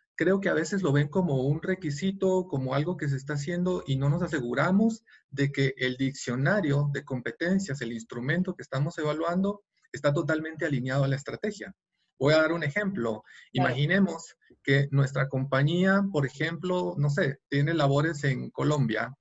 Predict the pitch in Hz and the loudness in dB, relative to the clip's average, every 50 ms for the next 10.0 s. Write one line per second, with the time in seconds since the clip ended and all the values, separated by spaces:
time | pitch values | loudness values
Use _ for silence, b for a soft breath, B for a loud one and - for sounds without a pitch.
0 | b b b b b b _ _ _ _ _ _ _ 160 147 139 147 156 170 170 | b b b b b b _ _ _ _ _ _ _ 2 4 4 6 6 6 6
1 | 185 190 - - 156 147 143 143 147 143 143 143 147 156 160 147 - - 185 180 | 6 6 6 4 2 2 2 2 4 4 6 6 6 4 2 0 0 2 4 4
2 | 175 180 175 170 165 170 175 175 - - - 151 143 143 - - 143 139 139 143 | 4 4 2 2 0 -2 -2 -4 -6 -6 -4 -2 -2 -2 -2 -2 2 4 6 6
3 | 143 156 185 190 185 - - 185 180 170 156 143 139 131 127 139 143 147 156 156 | 6 6 6 4 2 2 0 2 2 4 4 2 2 2 2 2 2 4 4 2
4 | 151 143 135 117 - - 160 156 165 165 151 135 131 135 143 143 147 143 139 143 | 2 0 0 -2 -2 -2 -2 -2 0 0 -2 -2 0 0 -2 -2 0 0 0 0
5 | 143 143 147 143 139 - 131 127 - - - 120 113 - 120 120 - 135 139 - | 0 -2 -2 -2 -4 -4 -4 -6 -6 -4 -4 -2 -2 -2 -4 -4 -6 -6 -6 -6
6 | - 113 113 110 113 120 120 117 120 120 113 110 110 104 - - - - - - | -6 -4 -4 -4 -4 -4 -6 -4 -4 -4 -4 -6 -6 -8 -12 -16 -18 -18 -2 0
7 | 196 175 135 - - 147 143 143 147 170 165 - 139 117 - - 127 127 - 151 | 2 2 2 2 2 2 2 2 2 0 -2 -2 -4 -8 -4 -4 -4 -4 -2 -4
8 | 135 123 113 113 117 143 139 143 139 139 135 123 117 110 - - 113 107 107 104 | -4 -4 -4 -2 0 2 4 6 4 4 2 0 -4 -6 -8 -12 -12 -12 -10 -12
9 | 107 - - 131 127 117 113 113 113 - _ _ _ - - - _ _ - | -12 -10 -6 -4 -4 -2 -4 -6 -8 -10 _ _ _ -20 -20 -20 _ _ -20